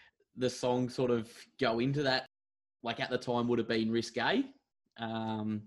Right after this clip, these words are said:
whereas now they're probably just, you know, a bit more run of the mill. But yeah, at that time would have been more risque and probably, uh,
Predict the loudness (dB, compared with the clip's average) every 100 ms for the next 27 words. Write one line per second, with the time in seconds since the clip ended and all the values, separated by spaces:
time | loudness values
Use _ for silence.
0 | -14 -20 -20 _ -4 -4 0 0 0 -2
1 | -4 -4 -2 -4 -4 -8 -14 -10 -10 -8
2 | -4 0 2 2 2 2 2 2 2 4
3 | 2 2 0 0 -2 -4 -6 -6 -4 -2
4 | -4 -2 -2 -2 -2 -4 -6 -6 -6 -6
5 | -4 -4 -4 -4 -6 -2 -2 0 -2 -4